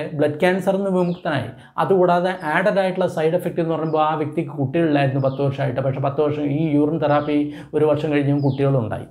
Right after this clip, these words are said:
അപ്പോൾ രണ്ട് ബെനിഫിറ്റ് ആ വ്യക്തിക്കുണ്ട്, അഞ്ച് പൈസ പോലും ചിലവില്ലാതെ. അതേപോലെ തന്നെ kidney മാറ്റി വയ്ക്കണം എന്ന് പറയുന്ന രോഗി ഈ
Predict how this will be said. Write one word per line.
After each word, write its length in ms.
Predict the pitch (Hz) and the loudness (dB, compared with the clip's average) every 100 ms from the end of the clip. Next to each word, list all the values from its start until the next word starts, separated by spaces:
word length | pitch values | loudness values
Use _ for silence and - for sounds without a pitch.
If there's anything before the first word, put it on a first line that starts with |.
| - - | -16 -4
അപ്പോൾ 120 | 156 | 2
രണ്ട് 200 | 151 175 170 | 4 4 4
ബെനിഫിറ്റ് 340 | 147 147 151 151 | 2 0 -2 -2
ആ 20 | 139 | -2
വ്യക്തിക്കുണ്ട്, 420 | 135 120 131 127 | -4 -4 -2 0
അഞ്ച് 400 | 156 185 190 196 151 | 0 -2 0 -2 0
പൈസ 200 | 147 147 165 | 0 0 -2
പോലും 180 | 147 147 139 | -2 -2 -4
ചിലവില്ലാതെ. 560 | 127 123 120 - - - _ - - | -4 -6 -6 -10 -12 -20 _ -20 0
അതേപോലെ 300 | 175 214 208 202 | 4 4 2 0
തന്നെ 160 | 208 - | -2 -2
kidney 240 | 165 202 220 | 0 2 2
മാറ്റി 200 | 180 170 185 | 2 2 0
വയ്ക്കണം 320 | 180 180 180 175 | 0 -2 -2 -2
എന്ന് 120 | 165 180 | 2 4
പറയുന്ന 300 | 170 165 165 139 | 4 4 2 2
രോഗി 300 | 131 123 139 - - - | 0 0 -2 -4 -12 -4
ഈ 40 | 190 | -2